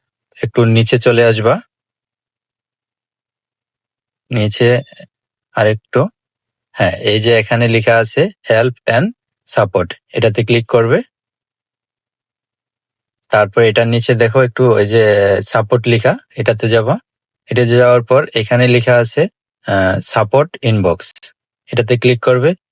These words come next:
তারপর দেখো এখানে report about others, তো এখানে ক্লিক করে দেখো এই যে no reports, এখানে তার মানে কেউ রিপোর্ট করেনি, একদম ক্লিয়ার আছে। তারপর ব্যাগে চলে যাবা।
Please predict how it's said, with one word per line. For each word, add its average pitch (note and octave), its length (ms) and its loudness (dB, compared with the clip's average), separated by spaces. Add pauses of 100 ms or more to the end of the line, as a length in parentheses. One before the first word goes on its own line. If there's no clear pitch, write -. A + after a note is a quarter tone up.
(220)
তারপর A2 420 0
দেখো A#2 260 0
এখানে A2+ 520 0
report C3 300 0 (180)
about A#2+ 360 2 (140)
others, G#2 380 0 (680)
তো G#2 180 0
এখানে A#2+ 380 0
ক্লিক B2+ 280 0
করে B2+ 160 2
দেখো A#2+ 260 2
এই G2+ 120 2
যে F2+ 180 -2
no G#2 280 -2
reports, G2+ 400 -2 (180)
এখানে A2 280 -4
তার A2 180 -2
মানে C3 320 0
কেউ A#2 360 0
রিপোর্ট A2+ 360 0
করেনি, A#2+ 480 0
একদম G#2+ 320 -4
ক্লিয়ার G2+ 360 0
আছে। E2+ 240 -4
তারপর A#2 300 0
ব্যাগে A2 300 0
চলে A#2+ 220 0
যাবা। A#2+ 280 0